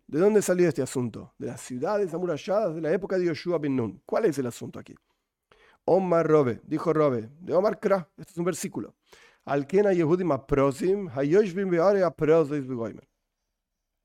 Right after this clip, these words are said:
Por lo tanto, dice el texto de Megilas Esther, el libro de Esther, hacia el final. Por lo tanto, los Yehudim, los judíos Aprosim, que viven en ciudades abiertas.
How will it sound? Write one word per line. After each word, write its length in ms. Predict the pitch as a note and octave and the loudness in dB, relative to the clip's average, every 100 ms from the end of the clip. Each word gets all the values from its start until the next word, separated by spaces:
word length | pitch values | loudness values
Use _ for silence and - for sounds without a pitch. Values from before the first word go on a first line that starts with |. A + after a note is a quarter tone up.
| _ _ _ _ _ _ - | _ _ _ _ _ _ -2
Por 160 | C#3 | 0
lo 140 | D3 C#3 | 2 2
tanto, 840 | D3 E3 D3 D3+ D3 C#3 C#3 _ _ _ _ _ _ _ - | 0 0 0 2 2 0 -4 _ _ _ _ _ _ _ -16
dice 360 | C#3+ F3 F3 | -10 -8 -6
el 220 | D#3+ D3+ C#3 | -6 -6 -6
texto 440 | E3 E3 - D3 | -8 -8 -6 -4
de 80 | C#3 | -2
Megilas 420 | C3+ C#3+ C3+ - | -2 -2 -4 -6
Esther, 320 | C#3 A#2+ - - - | -10 -12 -14 -20 -18
el 140 | G#2+ | -10
libro 240 | C#3+ D#3+ D3 | -6 -4 -4
de 160 | - | -2
Esther, 200 | C3+ C3 | -6 -6
hacia 140 | A2+ B2+ | -8 -6
el 60 | |
final. 360 | C3+ C#3 B2 - _ _ _ | -2 -2 -2 -6 _ _ _
Por 100 | - | 0
lo 160 | D3+ D3 | 2 2
tanto, 640 | D#3+ E3+ E3 E3 D#3 D3 | 2 0 2 2 4 2
los 300 | C3 D3+ D3 | 0 -2 0
Yehudim, 480 | D#3 C#3+ C#3 C#3+ D3 | 0 0 0 0 0
los 100 | A#2+ | -2
judíos 460 | A#2+ D3+ E3 D#3 - | -4 -2 0 -2 -4
Aprosim, 640 | C3 - D3 D3 A2 A2 | -8 -2 2 2 2 -8
que 120 | G2 C3 | -8 -4
viven 260 | F3+ F3 | -2 -2
en 60 | D3 | -2
ciudades 460 | - D3+ F3 D3 _ _ - | -2 0 0 -4 _ _ -10
abiertas. 800 | C#3 D#3+ C#3+ A2+ - - _ | -4 2 2 0 -10 -18 _